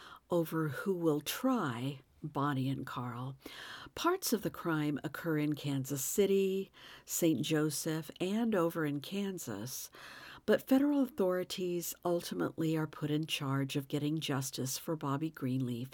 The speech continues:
and his family. That makes sense. Bobby is taken across state lines, so it is a federal case. It's not until Monday, October twelfth,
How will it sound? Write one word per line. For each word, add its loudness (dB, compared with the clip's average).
and -2
his -4
family. -4
That 4
makes 6
sense. 0
Bobby 2
is 0
taken -2
across -2
state 0
lines, 0
so 0
it 2
is 2
a -2
federal -4
case. -4
It's 6
not 8
until 4
Monday, 4
October -4
twelfth, -4